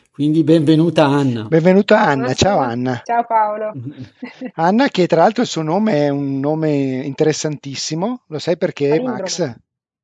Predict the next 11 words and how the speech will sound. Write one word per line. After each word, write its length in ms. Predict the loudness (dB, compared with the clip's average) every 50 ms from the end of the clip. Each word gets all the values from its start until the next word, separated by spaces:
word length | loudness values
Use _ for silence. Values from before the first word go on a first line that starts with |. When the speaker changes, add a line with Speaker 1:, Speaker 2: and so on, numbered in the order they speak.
| -18 -18 -14 -8
Speaker 2:
Palindromo, 800 | -4 -2 0 2 4 4 4 4 2 2 2 0 0 0 -2 -2
Speaker 1:
No. 300 | -2 -2 -4 -6 -8 -8
Speaker 2:
palindromo. 840 | -4 -4 -4 -2 0 0 0 0 -2 -2 -2 -2 -2 -4 -6 -10 -10 -10 -10 -6
Speaker 1:
Ah, 500 | -2 -2 -2 -2 -2 -2 -4 -6 -6 -8 -4
palindromo, 1040 | -2 0 2 2 0 0 0 0 0 0 2 2 4 4 4 4 2 0 0 -2
mamma 520 | -2 -4 -4 -4 -4 -4 -2 -2 0 0 0
mia, 260 | 0 0 -2 -2 -2
cosa 360 | -6 -6 -6 -4 -2 0 2 2
Speaker 2:
Eh? 20 |
Speaker 1:
vuol 140 | 2 2 0
dire? 600 | 0 2 4 4 4 4 4 2 0 -2 -6 _